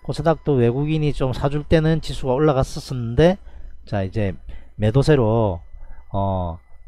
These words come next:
사주던 걸 줄여버리니까 빠져버리죠.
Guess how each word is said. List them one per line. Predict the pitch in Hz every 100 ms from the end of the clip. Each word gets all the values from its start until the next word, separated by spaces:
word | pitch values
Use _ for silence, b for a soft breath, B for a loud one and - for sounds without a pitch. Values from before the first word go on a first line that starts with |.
| -
사주던 | - - 123 127 - 170 165
걸 | 135 -
줄여버리니까 | - 247 226 139 110 95 - 127 95 - - - -
빠져버리죠. | - 165 196 151 - 98 101